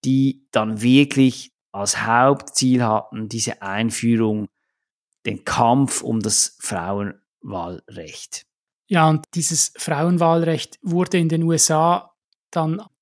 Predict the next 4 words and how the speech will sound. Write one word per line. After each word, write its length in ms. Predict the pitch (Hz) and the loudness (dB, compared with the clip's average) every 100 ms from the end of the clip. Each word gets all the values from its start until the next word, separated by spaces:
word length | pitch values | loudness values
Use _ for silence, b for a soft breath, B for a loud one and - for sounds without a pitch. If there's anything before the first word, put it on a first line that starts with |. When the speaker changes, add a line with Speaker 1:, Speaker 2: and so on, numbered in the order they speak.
| _ | _
Speaker 2:
achtzehnten 520 | - 175 - 175 180 | -4 -4 0 0 2
August 340 | 160 156 180 - | -2 -2 -4 0
neunzehnhundertzwanzig 920 | 165 208 156 170 175 208 220 214 - _ _ _ _ _ _ - | 0 0 0 2 2 2 0 -2 -14 _ _ _ _ _ _ -4
eingeführt 880 | 190 196 214 - 220 240 - - | 0 2 2 0 0 0 -4 -12